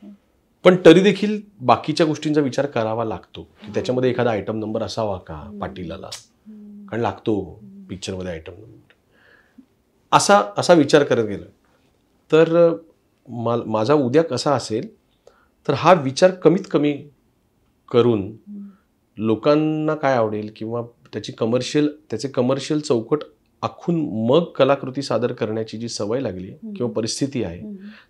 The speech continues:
Speaker 2: त्याच्यावर हळूहळू आता मात करायला हवी.
Speaker 1: हम्म.
Speaker 2: आणि पुढच्या येणाऱ्या काळामध्ये जे मला हवंय ते पूर्ण मला हवंय म्हणून
Speaker 1: हम्म.
Speaker 2: केवळ स्वानंदासाठी
Speaker 1: हम्म.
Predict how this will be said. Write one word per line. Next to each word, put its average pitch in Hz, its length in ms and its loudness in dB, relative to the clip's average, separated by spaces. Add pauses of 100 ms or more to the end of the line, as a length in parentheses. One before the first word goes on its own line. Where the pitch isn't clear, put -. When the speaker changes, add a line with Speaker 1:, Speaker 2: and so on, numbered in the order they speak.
Speaker 2:
त्याच्यावर 160 400 2
हळूहळू 156 360 4
आता 151 180 2
मात 127 160 -2 (120)
करायला 113 260 -4
हवी. 98 180 -8
Speaker 1:
हम्म. 196 840 -16 (460)
Speaker 2:
आणि 107 120 -8
पुढच्या 117 340 2
येणाऱ्या 131 260 4
काळामध्ये 131 420 -2
जे 127 200 -2
मला 127 300 2
हवंय 131 380 4
ते 135 120 -6
पूर्ण 175 580 0
मला 143 300 4
हवंय 123 300 4
म्हणून 113 260 -6
Speaker 1:
हम्म. 196 680 -16 (120)
Speaker 2:
केवळ 135 300 4
स्वानंदासाठी 143 1300 0
Speaker 1:
हम्म. 202 240 -14